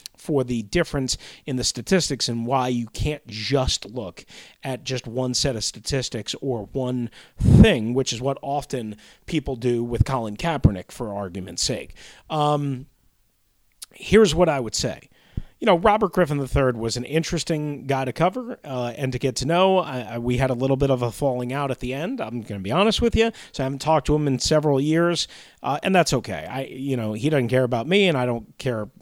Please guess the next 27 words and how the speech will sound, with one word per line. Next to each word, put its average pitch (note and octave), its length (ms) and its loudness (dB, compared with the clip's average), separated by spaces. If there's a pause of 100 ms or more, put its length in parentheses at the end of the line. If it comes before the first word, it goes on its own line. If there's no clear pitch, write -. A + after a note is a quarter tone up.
(300)
you C#3+ 100 -2
know, G2+ 160 -2
about G#2 280 -6
that. E2 260 -6 (320)
Uh, A2+ 40 -8
I G#2 220 -6
won't G2 200 -6
say F#2 180 -8
I F2+ 40 -8
don't F#2+ 220 -8
care A#2+ 160 -8
about G2 200 -6
him. G#3 280 4 (300)
Uh, B2 320 -4 (260)
you F3+ 160 0
know, B2 140 2
that's D3 220 0
not B2 180 -4
fair A2 300 -2
for - 180 -8
me. G2+ 360 -4
Uh, B2 220 -10 (440)
the F#3 220 -2
bottom A3 280 4
line C#3+ 180 -2
is, A#2 240 -4
is, G#2 260 -8